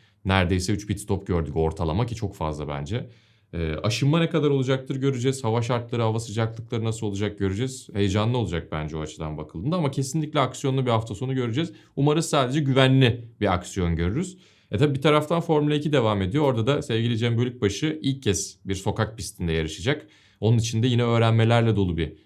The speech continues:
e, hafta olacak. İlk yarışlarını, e, on dördüncü sırada bitirmişti ilk iki yarışını. Bahreyn'de gayet güzel başlamıştı aslında. E, bakalım burada güvenli sürüşüyle yine, e, oluşacak fırsatları da değerlendirebilir, e, sevgili Cem. Öyle umuyorum.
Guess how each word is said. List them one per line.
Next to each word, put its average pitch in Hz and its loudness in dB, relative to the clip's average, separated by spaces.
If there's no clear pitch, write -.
e, 73 -6
hafta 82 -4
olacak. 101 -2
İlk 107 -4
yarışlarını, 107 -2
e, - -4
on 107 0
dördüncü 95 2
sırada 95 -2
bitirmişti 80 -6
ilk 73 -8
iki - -12
yarışını. 123 -6
Bahreyn'de 87 0
gayet 90 0
güzel 95 2
başlamıştı 78 -6
aslında. 85 -6
E, 82 -4
bakalım 110 0
burada 117 2
güvenli 107 2
sürüşüyle 123 0
yine, 127 2
e, 90 2
oluşacak 104 0
fırsatları 117 0
da 135 2
değerlendirebilir, 117 2
e, 87 0
sevgili 87 -2
Cem. 107 -2
Öyle 92 2
umuyorum. 87 0